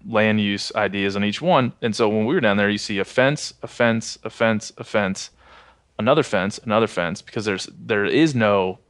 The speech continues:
twenty thousand acre untouched habitat down there like I've seen in South Texas. So it's challenging. You'll see, I mean, we saw black buck, we saw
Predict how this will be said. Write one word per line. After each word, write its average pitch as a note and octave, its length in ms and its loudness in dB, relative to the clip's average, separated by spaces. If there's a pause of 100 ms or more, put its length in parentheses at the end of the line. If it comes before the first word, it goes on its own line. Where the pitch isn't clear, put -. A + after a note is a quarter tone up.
(140)
twenty G#2 260 0
thousand F#2+ 320 2
acre F2+ 540 -6
untouched F#2 600 -4 (380)
habitat - 560 -2
down F2 200 -6
there F#2 160 -4
like F2 180 -6
I've D#2+ 140 -6
seen F2 280 -10
in E2 160 -12
South - 280 -6
Texas. - 340 -14 (400)
So B2+ 160 4
it's E3+ 100 0
challenging. C3 560 0
You'll A#2 180 -2
see, C3 280 0
I B2 60 4
mean, B2+ 160 2
we C#3+ 60 0
saw - 180 0
black G2 420 0
buck, D3+ 320 0
we - 160 -12
saw D2+ 460 -4